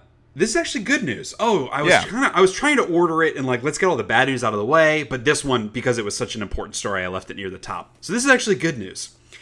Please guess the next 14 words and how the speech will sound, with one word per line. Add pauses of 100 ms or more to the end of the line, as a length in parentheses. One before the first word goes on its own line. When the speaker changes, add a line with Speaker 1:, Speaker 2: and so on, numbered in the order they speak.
(180)
Speaker 1:
The
E
S
A
has
announced
at
a
recent,
um,
F
T
C
panel